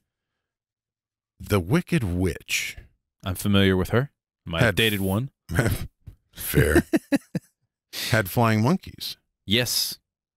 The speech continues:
Speaker 1: What would your iconic flying minion be?
Speaker 2: <sighs> You know me too well, so you know my answer will be flying turtles.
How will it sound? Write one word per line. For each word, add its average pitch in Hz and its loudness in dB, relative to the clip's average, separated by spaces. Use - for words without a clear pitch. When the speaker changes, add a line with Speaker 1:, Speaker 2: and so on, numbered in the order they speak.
Speaker 1:
What 107 0
would 85 0
your 95 2
iconic 82 -2
flying 80 -2
minion 73 -4
be? - -12
Speaker 2:
<sighs> - -8
You 107 2
know 117 4
me 92 -2
too 82 -6
well, 82 -2
so - -10
you 92 -2
know 123 2
my 107 0
answer 104 -2
will 80 -8
be 95 -2
flying 71 -10
turtles. - -14